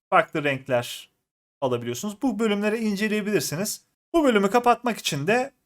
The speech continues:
çarpı butonuna basabilirsiniz. Yalnız annotate kısmında şöyle bir detay var. Bu aynı zamanda sizin katılımcılarınız için de açık oluyor. Yani bu paylaşım ekranına onlar da çizim veya herhangi bir yazı,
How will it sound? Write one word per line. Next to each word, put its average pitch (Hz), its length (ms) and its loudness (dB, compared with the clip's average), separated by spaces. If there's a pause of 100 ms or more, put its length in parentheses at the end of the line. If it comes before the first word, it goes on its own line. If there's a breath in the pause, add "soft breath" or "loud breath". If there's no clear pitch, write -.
(140)
çarpı 160 360 2
butonuna 170 480 -2
basabilirsiniz. 170 920 -2 (480)
Yalnız 247 260 2 (100)
annotate 262 440 2
kısmında 254 720 0
şöyle 233 400 0
bir 247 380 -2
detay 202 440 2
var. 180 220 4 (200)
Bu 254 220 4
aynı 233 260 4
zamanda 185 360 2
sizin 233 340 -2
katılımcılarınız 190 880 0
için 190 240 -4
de 147 40 2
açık - 280 -2
oluyor. 113 200 -4
Yani 160 380 0 (260)
bu 220 140 -2
paylaşım 202 480 4
ekranına 175 600 -2
onlar 165 400 2
da 240 80 -4
çizim 190 560 -2
veya 143 320 6
herhangi 170 360 2
bir 135 80 -4
yazı, 156 480 -2